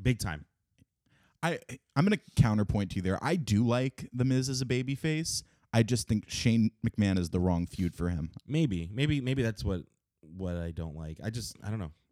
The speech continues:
Speaker 1: I don't, I don't trust The Miz.
Speaker 2: I wanna see face Miz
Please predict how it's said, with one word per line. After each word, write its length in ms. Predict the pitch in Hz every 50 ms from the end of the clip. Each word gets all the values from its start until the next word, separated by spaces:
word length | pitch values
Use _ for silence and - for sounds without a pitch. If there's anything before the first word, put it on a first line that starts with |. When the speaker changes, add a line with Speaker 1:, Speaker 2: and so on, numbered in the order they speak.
| _ _ _
Speaker 1:
I 80 | 95 95
don't, 180 | 101 95 87 80 - - -
I 40 | 87
don't 120 | 90 87
trust 280 | - - 87 - - -
The 80 | - -
Miz. 260 | 80 78 - - - -
Speaker 2:
I 60 | 107
wanna 280 | 107 117 131 139 139
see 380 | 131 - - 117 110 110 110 107 - _ _ _ _ _ _ _ - -
face 520 | - - - 120 127 147 143 - - - - -
Miz 500 | - 110 107 107 95 87 85 85 92 95